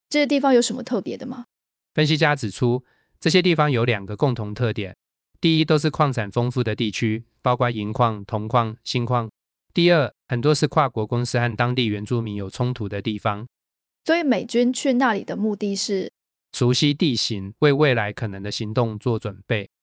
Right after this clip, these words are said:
Speaker 2: 就像你搬新家之前，会先去看房子，走一走附近的环境一样。
Speaker 1: 那这个跟白银有什么关系？
Speaker 2: 关系大，秘鲁是全球第三大白银生产国，年产一点一五亿盎司。现在墨西哥在政策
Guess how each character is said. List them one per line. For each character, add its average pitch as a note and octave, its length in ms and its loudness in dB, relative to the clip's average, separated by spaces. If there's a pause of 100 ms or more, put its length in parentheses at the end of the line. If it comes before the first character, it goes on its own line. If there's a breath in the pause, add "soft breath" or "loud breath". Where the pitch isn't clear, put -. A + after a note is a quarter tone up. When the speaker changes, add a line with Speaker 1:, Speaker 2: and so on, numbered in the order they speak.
(260)
Speaker 2:
就 F3 100 4
像 E3 160 6
你 B2 120 2
搬 C3+ 180 2
新 C#3 160 0
家 B2+ 160 2
之 B2+ 140 -4
前， G2 340 -6
会 C3 140 0
先 C3+ 160 0
去 C3+ 100 2
看 C#3 180 2
房 A2+ 240 -2
子， G#2+ 320 -8
走 G#2 200 -2
一 B2 40 -2
走 A2 160 -2
附 C3 200 -2
近 B2 160 0
的 G#2+ 80 -2
环 G#2+ 180 -4
境 A#2+ 180 -2
一 G#2 100 -6
样。 A2 220 -2 (500)
Speaker 1:
那 C4+ 60 -4
这 D#4+ 120 0
个 C4+ 80 4
跟 B3 180 2
白 G3 160 -2
银 G3 100 -6
有 G3 120 -4
什 - 100 -12
么 - 80 -18
关 - 180 -16
系？ - 220 -18 (420)
Speaker 2:
关 D#3 200 4
系 D#3 120 2
大， B2 460 2
秘 D#3+ 140 2
鲁 G#2+ 120 -2
是 C3 140 -2
全 A#2+ 180 -2
球 A2+ 140 0
第 C3 160 0
三 B2 220 2
大 A#2+ 160 2
白 G#2+ 160 -2
银 G#2 200 -6
生 A#2 160 -2
产 G2+ 240 -4
国， F#2 280 -12 (160)
年 C3+ 180 2
产 A#2+ 180 0
一 C3+ 60 -4
点 A2+ 180 0
一 B2 140 -2
五 G2+ 160 -2
亿 A2 160 0
盎 A2 180 -2
司。 G#2+ 380 -8 (420)
现 F3 220 2
在 D#3 140 2
墨 D3+ 120 4
西 C#3+ 160 0
哥 C3 160 0
在 B2+ 200 0
政 C3 180 0
策 A#2+ 240 0